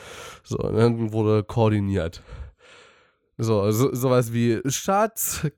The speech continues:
kalt, kälter, ja, warm, wärmer, oh, jetzt wird's aber langsam, oh, da wird's schon wieder kalt. <laughs> Einfach nicht gefunden. Ja, und dann, ähm, fahren wir zu meinen Großeltern.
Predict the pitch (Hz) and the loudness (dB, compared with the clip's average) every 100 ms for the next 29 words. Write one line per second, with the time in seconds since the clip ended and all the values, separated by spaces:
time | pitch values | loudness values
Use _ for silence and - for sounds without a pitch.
0 | - 196 165 170 180 175 - _ - - | -6 0 2 2 0 -2 -8 _ -10 0
1 | 165 165 170 180 175 147 127 117 135 127 | 4 4 2 0 0 0 0 2 2 0
2 | 135 147 147 151 151 156 156 135 127 143 | 0 2 2 2 2 2 0 -4 0 2
3 | 147 147 151 147 - 165 220 208 190 - | 2 2 0 0 2 4 4 2 -4 0
4 | 196 190 165 165 165 160 160 165 160 185 | 0 2 2 4 4 2 0 -2 2 2
5 | 151 147 139 139 - 131 117 110 110 110 | 2 0 0 -2 0 0 2 2 2 2
6 | - 107 110 113 139 110 131 180 151 - | 0 2 2 2 0 0 2 0 -2 2
7 | 160 - 180 123 - - 175 - 127 127 | 4 4 2 0 -4 -6 -4 0 2 2
8 | 127 123 123 - 139 123 113 139 - - | 0 -2 -4 4 4 4 -2 -4 -8 -20
9 | - - - - - 175 160 139 139 147 | -20 -18 -20 -18 -4 0 2 0 -2 0
10 | 151 - 143 147 156 151 147 - - 139 | 0 0 0 2 0 -2 -4 -6 -2 2
11 | 135 139 135 - 135 123 120 175 - 175 | 2 2 -2 0 2 2 2 2 2 0
12 | 190 208 | 2 0